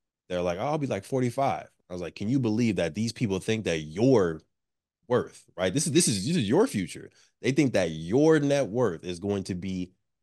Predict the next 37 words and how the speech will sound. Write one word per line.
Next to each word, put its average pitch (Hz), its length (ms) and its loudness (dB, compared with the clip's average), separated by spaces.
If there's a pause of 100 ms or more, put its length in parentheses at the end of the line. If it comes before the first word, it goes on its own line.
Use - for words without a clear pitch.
(220)
zero. 107 300 0
Your 104 180 0
net 107 240 0
worth 104 220 2
is 82 80 -12
gonna 95 140 -4
be 85 280 -8 (240)
zero. 113 380 -4 (800)
Yeah, 104 180 -2
do 98 120 -4
y'all 143 160 4
believe 160 280 4
that?" 160 180 2
They're 147 140 -6
like, 147 260 -6
"No, 196 520 0
no." 202 220 2
I 156 100 2
was 135 80 2
like, 107 100 0
"All 98 60 -2
right, 147 100 6
what, 240 160 2
what 277 160 6
are 285 40 6
we 269 80 6
gonna 269 200 6
do?" 202 560 2
<laughs> - 20 -12
Sorry. 165 440 -2 (380)
So 127 180 2
they 131 100 6
were 143 100 6
getting 123 220 6
real 127 200 4
pumped 117 360 0
up. 101 240 -2